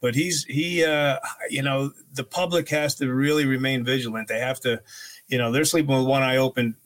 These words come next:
too, I'm sure, in that area. Um, so, you know, who knows? He gets his hand on a weapon, uh, you know, that's an issue. So, yeah, I don't, I don't, uh, I don't think he gets out, but, uh, you never know.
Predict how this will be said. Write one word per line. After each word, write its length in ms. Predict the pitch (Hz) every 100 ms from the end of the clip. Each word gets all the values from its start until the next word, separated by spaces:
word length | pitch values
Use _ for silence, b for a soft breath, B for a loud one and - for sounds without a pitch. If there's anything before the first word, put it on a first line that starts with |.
| -
too, 240 | 160 135
I'm 120 | 113
sure, 280 | 113 156 127
in 60 | 120
that 160 | 120
area. 400 | 113 127 113 101 -
Um, 360 | 123 110 117 117
so, 380 | - 117 113 - -
you 100 | 131
know, 180 | 113 117
who 120 | 165
knows? 280 | 139 117 123
He 60 |
gets 180 | 147 143
his 120 | 123
hand 200 | 147 143
on 120 | 131
a 60 | 123
weapon, 440 | 139 139 143 131 - B B B B
uh, 500 | 127 120 117 110 113
you 200 | 127 127
know, 200 | 113 110
that's 240 | 120 131 -
an 80 | 117
issue. 320 | 120 110 - -
So, 400 | - 113 110 -
yeah, 240 | - 156 127
I 100 | 143
don't, 160 | 156 143
I 120 | 156
don't, 280 | 160 143 151
uh, 160 | 143 160
I 40 |
don't 160 | 185 165
think 160 | 160
he 80 | 147
gets 260 | 143 143 147
out, 300 | 139 139 135
but, 280 | 123 120 127
uh, 240 | 123 113 - - B B B B B _ -
you 120 | 123
never 220 | 127 123
know. 160 | 117